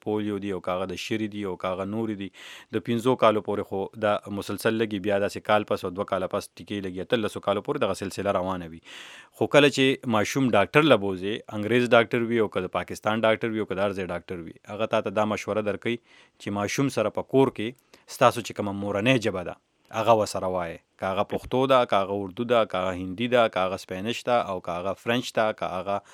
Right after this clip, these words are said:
عربي ده او ورپسې دغه شانتې ځای. او نو تاسو ته لومبنۍ مشوره د ډاکټر هم دا وي چې ستاسو ماشوم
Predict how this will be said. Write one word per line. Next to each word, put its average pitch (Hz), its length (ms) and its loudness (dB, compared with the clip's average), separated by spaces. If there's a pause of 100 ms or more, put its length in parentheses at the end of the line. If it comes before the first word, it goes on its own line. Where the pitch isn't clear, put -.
(240)
عربي 101 320 0
ده 123 120 6
او 98 180 2
ورپسې 92 300 -6
دغه 95 240 -2
شانتې 87 300 -10
ځای. 90 180 -6 (440)
او 117 200 4 (100)
نو 120 140 2
تاسو 117 280 0
ته 131 80 6 (120)
لومبنۍ 110 380 2
مشوره 113 340 0
د 107 100 0
ډاکټر 95 340 0 (100)
هم 110 120 -2
دا 90 140 -4
وي 90 120 -10
چې - 100 -10
ستاسو 107 320 -2
ماشوم 98 400 -4